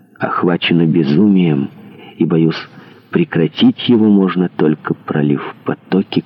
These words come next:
крови. "А лорд Монтрос?"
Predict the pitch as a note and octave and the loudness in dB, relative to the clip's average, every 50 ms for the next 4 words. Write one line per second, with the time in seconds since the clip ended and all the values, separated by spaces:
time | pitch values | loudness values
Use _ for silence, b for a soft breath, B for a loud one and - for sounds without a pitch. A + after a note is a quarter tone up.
0 | - - - D#2 C#2+ C#2 C2 - - - - - - _ _ _ _ _ _ _ | -6 -6 -4 -2 -2 -2 -2 -4 -6 -10 -16 -16 -20 _ _ _ _ _ _ _
1 | _ _ _ _ _ _ _ _ _ _ _ _ _ _ _ _ _ _ _ _ | _ _ _ _ _ _ _ _ _ _ _ _ _ _ _ _ _ _ _ _
2 | _ _ _ _ _ _ _ - - B2 - - A#2 A#2 G#2+ A2 - - - - | _ _ _ _ _ _ _ -6 -4 -2 0 0 0 0 0 -2 -4 -6 -16 -18
3 | B B B B B B - A2 A#2 A#2 A2 G#2+ G2+ - - - G#2+ A2 G#2 G#2 | B B B B B B -2 0 2 4 4 2 2 0 -2 0 0 0 0 -2